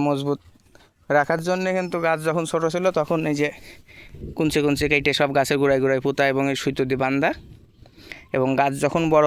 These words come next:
হচ্ছে আস্তে আস্তে তখন কিন্তু প্রত্যেকটা লাইনেই সুতো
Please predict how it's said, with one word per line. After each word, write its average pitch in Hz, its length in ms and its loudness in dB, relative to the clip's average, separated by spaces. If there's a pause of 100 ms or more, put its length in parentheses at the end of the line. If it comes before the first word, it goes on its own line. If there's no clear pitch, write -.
হচ্ছে 151 180 0 (100)
আস্তে - 260 -4
আস্তে 175 180 -4 (100)
তখন 160 180 -2 (100)
কিন্তু 170 240 -2 (1160)
প্রত্যেকটা 160 400 -2 (100)
লাইনেই 156 420 2 (1700)
সুতো 160 340 -6